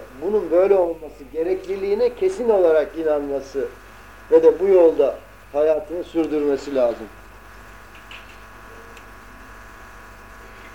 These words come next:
İşte velayet mertebesi de budur.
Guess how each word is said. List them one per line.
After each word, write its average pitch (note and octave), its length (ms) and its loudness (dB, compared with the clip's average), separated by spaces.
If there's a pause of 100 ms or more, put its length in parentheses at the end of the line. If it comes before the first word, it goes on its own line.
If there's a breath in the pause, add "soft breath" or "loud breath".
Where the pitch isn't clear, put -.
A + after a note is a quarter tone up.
(680)
İşte G#3 220 8
velayet G#3+ 540 8
mertebesi F#3+ 580 -2
de G3+ 160 2
budur. E3+ 240 2